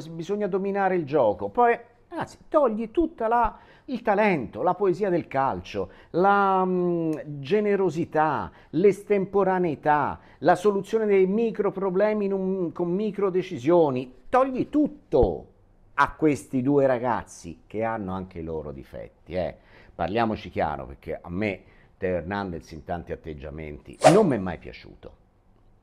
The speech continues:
Mm, faccio proprio un discorso da boomer.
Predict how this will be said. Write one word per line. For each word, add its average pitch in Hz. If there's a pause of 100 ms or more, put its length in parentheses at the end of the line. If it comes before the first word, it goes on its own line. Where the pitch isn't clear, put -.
(1040)
Mm, 107
faccio -
proprio 98
un 95
discorso 90
da 90
boomer. 80